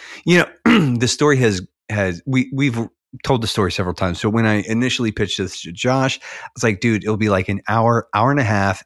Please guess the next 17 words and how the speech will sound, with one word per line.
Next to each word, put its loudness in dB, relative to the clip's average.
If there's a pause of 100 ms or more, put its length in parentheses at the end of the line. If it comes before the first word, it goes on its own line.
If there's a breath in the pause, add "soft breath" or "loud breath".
every 0
couple 0
of 0
weeks." -8 (540 loud breath)
It 2
has 2
since 2
sort 0
of -2
ballooned 2
into, 0
like, -2
I 4
think 0
we've 2
seen 0
that 0